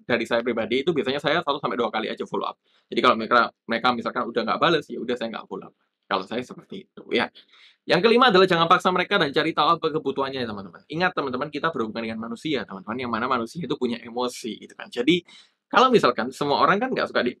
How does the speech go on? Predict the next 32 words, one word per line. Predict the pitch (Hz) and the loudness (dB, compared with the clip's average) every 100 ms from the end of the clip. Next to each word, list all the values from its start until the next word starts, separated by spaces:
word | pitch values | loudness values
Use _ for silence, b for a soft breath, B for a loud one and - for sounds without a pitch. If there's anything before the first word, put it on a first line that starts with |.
| _ | _
dipaksakan. | 131 120 - 120 101 85 | 0 0 0 -2 -2 -2
Jadi, | 110 151 | 0 4
kalau | 151 117 | 4 4
misalkan | 117 110 170 190 - _ _ _ _ _ _ _ _ - | 2 2 2 0 -6 _ _ _ _ _ _ _ _ 4
orang | 165 170 | 4 4
itu | 170 220 | 4 4
nggak | 180 120 | 4 2
minat | 202 240 160 - _ - | 2 4 2 -4 _ -2
dengan, | 127 127 127 | 2 2 0
dengan | 131 120 127 | -2 0 0
kamu, | 139 175 123 | 2 2 4
ya | 123 | 2
udah, | - 135 113 | 4 2 2
nggak | 113 | 0
usah | 131 | -2
dipaksa, | 123 117 - 147 135 127 | 0 -2 0 0 0 0
gitu | 120 | -2
kan. | 117 123 - _ _ _ _ _ _ _ | -2 -4 -14 _ _ _ _ _ _ _
Nggak | 127 135 | 2 4
usah | 143 | 6
dirayu-rayu, | 127 135 135 135 135 135 147 147 | 6 6 6 4 4 4 4 4
gitu | 127 120 | 2 2
kan. | 120 | 0
Ataupun | 123 143 165 202 | 0 0 2 2
kita | 170 175 175 | 2 0 2
nggak | 117 | 0
usah | 110 127 | 2 0
kayak | 117 - | 0 -4
terkesannya | 123 120 135 143 | -8 -6 -6 -4
ngemis, | 131 127 120 - | -2 -2 -2 -6
gitu | - | -20
kan. | - | -20